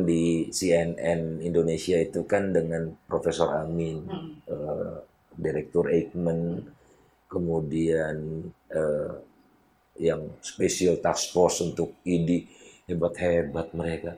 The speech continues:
Speaker 1: Tapi kok mereka tidak diberdayakan gitu, ya.
Speaker 2: Hmm.
Speaker 1: Eh, seperti diberdayakannya Anthony Fauci,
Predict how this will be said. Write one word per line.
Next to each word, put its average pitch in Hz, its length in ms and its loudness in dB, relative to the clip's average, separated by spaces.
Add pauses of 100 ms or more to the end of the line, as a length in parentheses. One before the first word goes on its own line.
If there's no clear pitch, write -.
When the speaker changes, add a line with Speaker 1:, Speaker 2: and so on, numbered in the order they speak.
(240)
Speaker 1:
Tapi 98 220 -4
kok 107 180 0
mereka 101 360 -4 (1300)
tidak 104 220 4
diberdayakan 90 760 2 (120)
gitu, 87 260 0
ya. 85 220 -4
Speaker 2:
Hmm. 170 400 -14 (420)
Speaker 1:
Eh, 90 400 2 (320)
seperti - 680 0 (420)
diberdayakannya 90 1000 4
Anthony 87 640 2
Fauci, 95 840 0